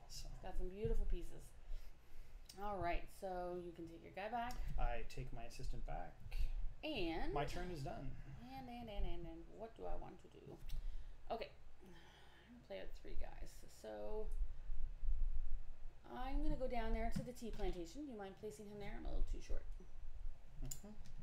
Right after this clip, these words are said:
Speaker 2: And I also
Speaker 1: I think for the purposes of this, I'm going to turn them, lie them flat so that people can actually see them properly.
Speaker 2: That's fine. The presents especially, 'cause they're all unique,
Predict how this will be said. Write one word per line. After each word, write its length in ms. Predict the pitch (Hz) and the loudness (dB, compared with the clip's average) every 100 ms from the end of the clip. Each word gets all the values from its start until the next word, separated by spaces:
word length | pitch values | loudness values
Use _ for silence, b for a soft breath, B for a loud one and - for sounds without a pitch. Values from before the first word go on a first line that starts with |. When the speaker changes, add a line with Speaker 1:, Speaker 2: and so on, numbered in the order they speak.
| - - - - - | 4 6 8 6 4
Speaker 2:
And 320 | 208 202 202 | 0 -2 -4
I 180 | - 190 | -4 -4
also 480 | 214 - 208 202 208 | -4 -4 -4 0 2
Speaker 1:
I 60 | 277 | 2
think 300 | 320 269 - | 0 0 0
for 200 | - 165 | 0 -2
the 100 | 147 | 2
purposes 540 | 143 156 147 - 147 131 | 4 4 2 -2 -6 -6
of 120 | 131 | -6
this, 260 | 147 - 143 | -6 -6 0
I'm 120 | 127 | 2
going 160 | 131 131 | 2 -2
to 80 | 131 | -4
turn 260 | - 160 | -6 -6
them, 180 | 156 131 | -6 -4
lie 140 | 131 131 | -4 -4
them 140 | 139 - | -4 -2
flat 260 | 139 139 - | -2 -4 -6
so 120 | 143 | -12
that 160 | 123 - | -10 -10
people 200 | 139 135 | -8 -8
can 100 | 135 | -8
actually 280 | 131 - - | -4 0 0
see 200 | - 143 | -2 -4
them 180 | 143 139 127 | -4 -2 0
properly. 360 | 117 - - - - | 0 0 4 6 6
Speaker 2:
That's 280 | 240 208 - | 2 -2 -4
fine. 160 | - - | -8 -6
The 80 | 196 | -4
presents 340 | 196 349 269 | 0 0 0
especially, 400 | 196 170 196 175 165 | -6 -2 -2 -2 -6
'cause 160 | 185 | -6
they're 140 | 190 208 | -2 -2
all 100 | 196 | 0
unique, 400 | 175 170 160 | 0 0 0